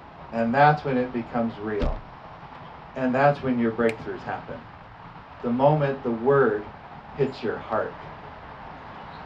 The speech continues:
<sighs> I just knew the Lord just healed me. I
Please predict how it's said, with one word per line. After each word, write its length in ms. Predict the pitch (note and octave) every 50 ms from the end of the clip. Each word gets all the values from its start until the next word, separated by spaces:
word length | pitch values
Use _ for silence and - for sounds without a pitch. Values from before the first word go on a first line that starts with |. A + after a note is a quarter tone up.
| - - - - - - - -
<sighs> 1500 | - E3+ E3+ - - - - - - - - - - - - - - - - - - - - - - - - - - -
I 140 | A#2 B2
just 220 | A#2+ B2 A#2 - B2+
knew 500 | B2+ C3 C#3 D3 D3+ D#3 E3 E3 E3 E3 - - - - - - - - - - - - - - - - - - - - -
the 80 | B2+ A#2
Lord 240 | B2 C#3+ D#3 E3
just 180 | E3+ F3+ F3 -
healed 260 | - B3 D#4 - B3
me. 120 | - F#2 E2 - - - - - - - - - - - - - - - - - - G#3 F#3+ F3 D#3+ - - - - - - - - - - - - - -
I 160 | - B2+